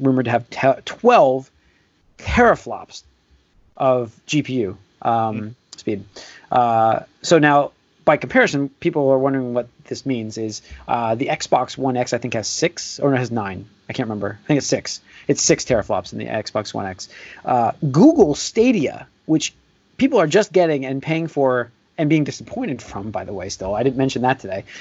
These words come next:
Speaker 1: Uh, but that only has ten point seven teraflops. The next level of using servers to play your game so it's better than a console,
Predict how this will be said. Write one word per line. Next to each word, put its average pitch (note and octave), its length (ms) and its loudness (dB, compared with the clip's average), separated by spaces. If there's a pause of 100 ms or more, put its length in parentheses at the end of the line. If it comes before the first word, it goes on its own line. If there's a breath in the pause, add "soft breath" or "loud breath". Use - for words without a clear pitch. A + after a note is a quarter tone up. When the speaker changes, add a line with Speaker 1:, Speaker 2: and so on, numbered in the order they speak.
(220 loud breath)
Speaker 1:
Uh, B2+ 420 6
but B2+ 380 2 (240)
that G#3 160 6
only A3 160 0
has D3 60 -2
ten E3+ 180 -4
point C#3 180 -4
seven D3+ 240 0
teraflops. A2 580 -8 (260)
The D#3+ 140 2
next F#3+ 320 -2
level E3 320 4
of C#3 100 -2
using D3 300 -2
servers D3+ 640 2
to C#3+ 100 -4
play D3+ 200 -2
your D3 100 2
game D3+ 220 2
so C#3+ 120 -2
it's A2+ 120 -2
better D3 320 6
than B2+ 140 -4
a A#2+ 40 -12
console, A#2+ 580 -8